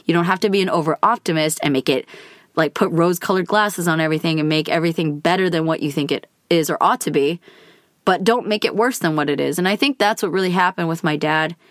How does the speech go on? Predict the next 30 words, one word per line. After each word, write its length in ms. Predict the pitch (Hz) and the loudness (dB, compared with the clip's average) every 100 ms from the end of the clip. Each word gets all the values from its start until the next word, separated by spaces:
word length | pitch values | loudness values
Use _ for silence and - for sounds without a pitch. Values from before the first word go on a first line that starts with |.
| _ _ _ | _ _ _
is 180 | 165 165 | -4 0
that 300 | 165 160 156 _ _ _ _ _ _ _ _ | 0 0 -2 _ _ _ _ _ _ _ _
I 80 | - | -2
really 240 | 160 170 175 | 0 2 0
started 400 | - 165 156 160 | 0 0 0 -2
to 100 | 160 | -4
see 280 | - 160 156 | -2 0 2
him 400 | 165 147 143 - | 0 0 -2 -2
for 160 | 170 | -2
who 120 | 156 | 0
he 100 | 175 | 0
was, 360 | 151 160 156 170 | 2 0 0 -4
good, 320 | - 170 156 | 0 0 2
bad, 300 | 165 151 151 | 0 0 0
and 140 | 147 151 | -2 -2
otherwise, 640 | 151 170 175 180 208 - - _ - | 0 2 2 0 -2 -8 -12 _ -2
to 140 | 185 | -2
see 220 | 170 196 | 0 0
where 360 | 180 175 170 156 | 2 2 2 0
I 160 | - 151 | 0 2
resemble 600 | 156 156 147 147 170 170 | 2 0 0 0 0 0
him 360 | 180 190 208 226 | 0 0 -2 -2
in 100 | 202 | -2
a 80 | 202 | 0
lot 160 | 202 202 | 0 0
of 180 | 196 | -2
my 360 | 196 196 190 185 - - - - - | 0 0 0 -4 -8 -20 -20 -16 0
learned 400 | 175 175 185 185 | 2 4 2 0
behavior, 560 | 190 180 185 190 196 | 0 2 0 2 0
my 420 | 196 175 160 147 | 0 0 0 -2